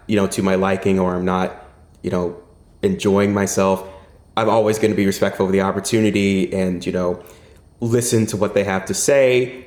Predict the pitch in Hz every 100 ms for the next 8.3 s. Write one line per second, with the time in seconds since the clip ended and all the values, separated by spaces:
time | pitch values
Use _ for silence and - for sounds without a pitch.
0 | - 104 98 95 95 92 95 - 98 101
1 | 98 95 82 107 101 98 95 95 92 92
2 | 87 - 87 - 104 87 87 87 85 87
3 | 87 - 87 87 85 85 85 85 - -
4 | - _ _ _ _ 117 123 127 - 120
5 | 101 95 104 98 104 98 98 90 95 92
6 | 98 101 110 - - - _ 113 104 113
7 | - 120 143 143 117 101 98 95 - 104
8 | 92 90